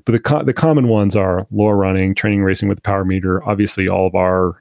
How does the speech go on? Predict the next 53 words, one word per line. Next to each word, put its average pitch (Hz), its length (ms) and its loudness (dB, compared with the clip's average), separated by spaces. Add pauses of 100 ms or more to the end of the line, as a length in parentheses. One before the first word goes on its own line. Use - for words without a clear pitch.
(120)
publications 95 720 -2
that, 95 200 -6
that, - 300 -4
that 101 120 -2
we 92 140 0
put 92 200 -4
out, 92 160 -2
Time 95 180 -4
Crunch - 240 -4
Cyclist, 92 480 -2
Time 95 160 -4
Crunch - 260 -6
Triathlete, 92 460 0
are, 90 200 0
are 90 80 -4
big 92 220 -4
hit - 200 -4
ones, 90 260 0
and 92 100 2
those 90 160 0
are 90 80 -4
more 92 180 -2
to 90 140 -6 (140)
kinda - 160 -8
standardize 90 500 -2
the 101 80 -2
vocabulary 90 720 0
more 95 180 -4
than 95 140 -2
anything 92 320 -4
else. 95 340 -2 (580)
Uh, 113 60 2
we 117 80 4
have 107 80 2
an 98 80 0
internal 104 380 2
manual, 98 580 2 (300)
uh, 98 380 0
uh, 98 320 -2
that 92 120 -2
we 101 80 -2
give 92 220 -2
'em, 98 300 0
and 95 100 -2
then 90 80 0
the 85 80 -6
podcast 92 560 -4
feeds, 90 480 -8
and 95 140 0
it's - 240 -4
kind 92 240 -4
of 90 80 0
a, 90 260 0